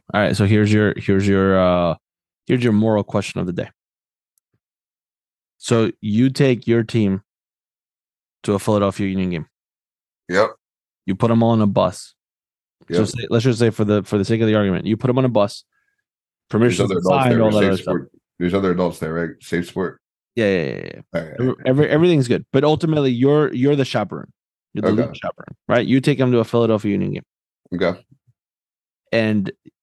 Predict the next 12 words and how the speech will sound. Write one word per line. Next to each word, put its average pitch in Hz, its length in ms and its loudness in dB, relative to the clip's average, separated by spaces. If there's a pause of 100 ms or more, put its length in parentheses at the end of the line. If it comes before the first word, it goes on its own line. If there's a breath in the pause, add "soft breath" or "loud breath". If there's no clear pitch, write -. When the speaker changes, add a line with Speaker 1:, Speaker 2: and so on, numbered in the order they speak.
(340)
Speaker 1:
you 120 360 2
end 123 280 2
up 117 220 2 (600)
doing 104 300 2
that. - 140 -10 (1800)
Speaker 2:
Ref, 85 120 -2
Speaker 1:
Right? 120 160 0
Speaker 2:
you 82 80 -14
Speaker 1:
Now, 120 140 0
Speaker 2:
suck. 123 60 0
Speaker 1:
this 143 180 0
is, 147 180 0